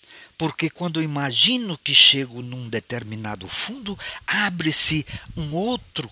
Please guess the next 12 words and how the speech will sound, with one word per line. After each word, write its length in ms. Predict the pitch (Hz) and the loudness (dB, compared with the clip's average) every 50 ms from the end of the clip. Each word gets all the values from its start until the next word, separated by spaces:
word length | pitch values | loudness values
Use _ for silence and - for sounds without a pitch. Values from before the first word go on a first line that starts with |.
| - - - | -12 -8 -2
campo 600 | - - 160 156 139 120 - - - 127 120 - - - - - | 2 4 4 4 4 0 -6 -6 -6 -6 -8 -8 -12 -18 -20 -16
de 200 | - 101 113 107 | -6 -4 -4 -2
fundo. 580 | - - - - 240 240 220 156 98 95 80 71 - - - - - - - - - - _ _ _ - - - - - _ _ _ - - - - - _ - - - - - - - - - _ _ - - - - - | -2 -2 0 0 -2 -2 -4 -6 -8 -8 -10 -12 -14 -18 -20 -18 -16 -16 -16 -16 -18 -20 _ _ _ -12 -12 -12 -12 -12 _ _ _ -8 -8 -8 -8 -10 _ -12 -10 -8 -8 -8 -10 -10 -12 -16 _ _ -18 -16 -16 -16 -6
E 120 | - 202 226 | 0 2 2
é 60 | 214 | 2
preciso 920 | - - 214 165 - - - - - 285 277 226 - - - 156 156 147 - _ | 2 0 2 6 8 10 10 10 10 8 6 4 4 2 2 0 0 -4 -4 _
que 300 | - - 165 170 185 214 | -2 -2 0 0 2 4
eu 180 | 220 240 254 220 | 4 4 2 0
me 200 | 175 180 185 165 | 0 -2 -2 -2
afunde 960 | 139 117 - - - - - - 285 330 349 320 285 233 156 131 131 135 131 - - - - - | -2 -4 -2 -2 -2 0 -2 -2 -6 -8 -10 -12 -12 -8 -4 -2 -2 -2 -2 -2 -6 -8 4 6
em 260 | 226 220 202 185 175 | 8 8 8 6 4
mim 440 | 180 185 233 269 269 254 240 170 | 4 4 4 4 4 4 2 -2